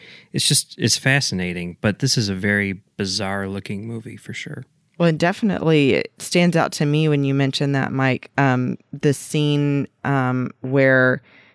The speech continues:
Speaker 2: right after, um, David has saved that family from the guy that broke into their home, and they're trying to show how thankful he is that he still has his wife and his son and they're okay.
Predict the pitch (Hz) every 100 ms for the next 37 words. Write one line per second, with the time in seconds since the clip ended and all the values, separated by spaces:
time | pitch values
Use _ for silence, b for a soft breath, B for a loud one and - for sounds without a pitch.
0 | b - 151 151 - 143 143 - 143 127
1 | 123 - _ _ - 123 120 120 120 -
2 | 131 135 127 127 131 131 127 - 143 131
3 | 135 131 - 117 120 113 - - 127 131
4 | 143 127 123 120 123 - 131 123 120 120
5 | 123 123 123 120 - 127 - 120 123 123
6 | 131 127 123 127 135 B B B B B
7 | - 139 127 127 131 127 - 139 135 131
8 | 131 - - - - 135 127 123 120 131
9 | 117 113 107 110 - - 120 139 - 120
10 | 127 156 131 127 123 123 - - 143 120
11 | - - 113 131 135 117 123 143 131 120
12 | 113 110 120 - 123 120 113 - - 113
13 | 117 120 120 120 98 - - 113 98 110
14 | 147